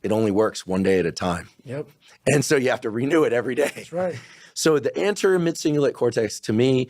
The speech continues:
Speaker 1: when I learned about it, two, two things went off in my head. "Whoa, this is super interesting." And two, "I gotta tell David Goggins about this." And I waited until
Speaker 2: I'm
Speaker 1: now
Speaker 2: glad.
Speaker 1: to tell you because I felt like I, well, for obvious reasons, I wanted to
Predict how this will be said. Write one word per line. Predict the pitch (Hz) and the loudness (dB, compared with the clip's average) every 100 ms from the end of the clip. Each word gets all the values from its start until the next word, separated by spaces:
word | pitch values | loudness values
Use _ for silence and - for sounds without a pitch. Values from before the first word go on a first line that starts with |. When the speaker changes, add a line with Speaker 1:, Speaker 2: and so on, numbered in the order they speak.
| - | -6
Speaker 1:
when | - 110 | -2 2
I | |
learned | 104 131 151 | 4 4 2
about | 135 120 | 2 0
it, | 107 - _ | -2 -8 _
two, | 294 - | -4 -4
two | - - 170 | -6 -4 0
things | 156 127 117 | 2 2 2
went | 107 | 0
off | 101 104 | 0 -2
in | |
my | 95 | -4
head. | 92 85 | -2 -4
"Whoa, | 82 113 165 123 95 _ - | -2 2 4 2 -2 _ -18
this | 113 | -14
is | 113 - | -12 -8
super | - 139 117 | -6 -4 -2
interesting." | 110 120 120 131 98 | -4 -6 -6 -6 -6
And | 95 | -6
two, | - 104 | 0 0
"I | 92 | 0
gotta | 92 85 | -2 -4
tell | - 87 | -6 -6
David | 85 78 | -6 -8
Goggins | - 82 80 76 | -8 -10 -10 -10
about | 82 69 - | -8 -4 -4
this." | 90 | -2
And | 135 | 2
I | 127 | 2
waited | 127 185 202 196 | 4 2 2 0
until | 175 185 165 | -2 0 0
Speaker 2:
I'm | 127 | 0
Speaker 1:
now | 131 151 - - - | 0 2 0 0 -2
Speaker 2:
glad. | - - - - | -6 -14 -20 -6
Speaker 1:
to | 127 | -4
tell | - 170 165 | 0 2 2
you | 131 | 0
because | 113 113 123 | -4 -4 0
I | 127 | -2
felt | 117 139 127 | 0 -2 0
like | 123 104 - _ _ _ _ _ _ | -2 -2 -10 _ _ _ _ _ _
I, | 120 120 - _ - | -2 -2 -6 _ -4
well, | 107 101 107 - | 0 2 0 -4
for | - 113 | -2 0
obvious | 123 110 98 104 | 0 0 -6 -6
reasons, | 92 90 90 | -8 -6 -8
I | |
wanted | 87 87 | -8 -8
to | 85 | -10